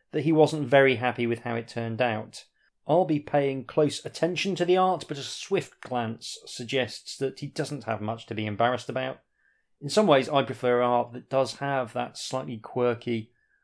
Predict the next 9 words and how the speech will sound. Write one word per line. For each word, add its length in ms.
off-kilter, 1120
not 280
necessarily 680
one 240
hundred 500
percent 840
perfectly 600
rendered 600
quality. 640